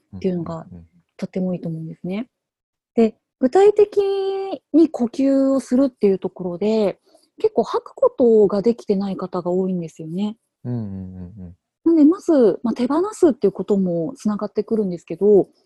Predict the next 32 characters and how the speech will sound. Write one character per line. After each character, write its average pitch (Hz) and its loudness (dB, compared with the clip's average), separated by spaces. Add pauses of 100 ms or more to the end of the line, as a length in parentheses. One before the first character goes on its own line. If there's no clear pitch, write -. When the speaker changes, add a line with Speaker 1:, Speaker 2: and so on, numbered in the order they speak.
(200)
Speaker 1:
も 269 4
う 247 4
全 370 -4
部 330 2
吐 247 -4
き - -4
出 254 -4
す、 202 0
吐 214 -2
き - -20
切 - -2
る 214 4
っ - -20
て - -4
い 185 4
う 180 2
と 175 -6
こ 185 -4
ろ 180 2
を 160 2
意 180 2
識 - -6
し - -16
て 160 -8
い 151 -12
た 160 -16
だ 160 -14
い 156 -14
て、 349 0 (760)
で、 240 2
ゆ 254 6
っ - 0